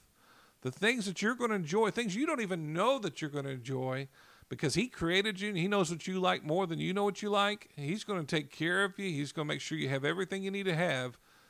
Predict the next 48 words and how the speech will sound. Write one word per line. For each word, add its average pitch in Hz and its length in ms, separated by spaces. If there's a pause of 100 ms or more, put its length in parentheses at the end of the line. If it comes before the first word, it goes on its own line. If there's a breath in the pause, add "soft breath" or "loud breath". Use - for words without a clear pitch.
if 123 200
you 123 60
stay 131 220
on 131 120
that - 180
path 127 560
that 127 140
he 127 100
has 131 240
for 131 160
your 135 140
life. 135 320
Praise 123 260
the 123 80
Lord. 123 260
The 123 80
fifth 185 280
verse 151 240
says, 143 180
"For - 140
God 180 420
did 175 160
not 170 220
know 180 180
in 151 120
that 165 180
day 143 120
that 143 140
ye 165 320
eat 208 120
thereof, 135 380 (380 loud breath)
your 139 180
eyes 165 320
will 170 80
be 170 140
opened, 131 320
and 131 80
ye 135 120
shall 139 200
be 139 320
as 131 160
gods, 127 500
knowing 131 300
good 139 300
and 135 100
evil." 131 260
False 156 380
hope 165 380